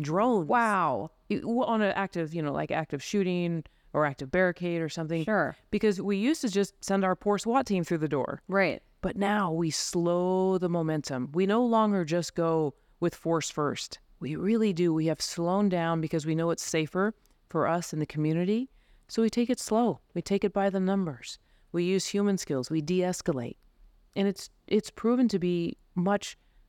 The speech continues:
Speaker 1: much safer and, and really to have a more positive resolution on the other side. We're saving more lives. And I think the community should really get excited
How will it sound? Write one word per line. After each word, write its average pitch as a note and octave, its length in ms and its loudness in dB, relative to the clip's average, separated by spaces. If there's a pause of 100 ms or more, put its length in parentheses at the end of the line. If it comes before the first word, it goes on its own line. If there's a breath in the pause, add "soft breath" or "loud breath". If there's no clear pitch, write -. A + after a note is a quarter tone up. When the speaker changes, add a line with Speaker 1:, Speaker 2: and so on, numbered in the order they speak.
Speaker 1:
much A3+ 240 2
safer C#3+ 460 -6
and, E3 280 -4
and F3+ 260 0
really A3+ 360 2
to G3+ 100 -4
have G3 160 0
a F3+ 120 0
more F#3 180 0
positive F3 500 -2
resolution E3 500 -2
on D3+ 80 0
the D3 120 0
other D3 160 -2
side. D3+ 320 -2
We're D3 60 -4
saving F#3 360 0
more F3 160 0
lives. E3+ 520 -4 (500 soft breath)
And E3+ 160 0
I F3+ 80 0
think G#3+ 220 0
the G3 80 2
community F3+ 440 0
should D3+ 240 -4
really F#3 440 0
get F3 140 0
excited E3 600 -2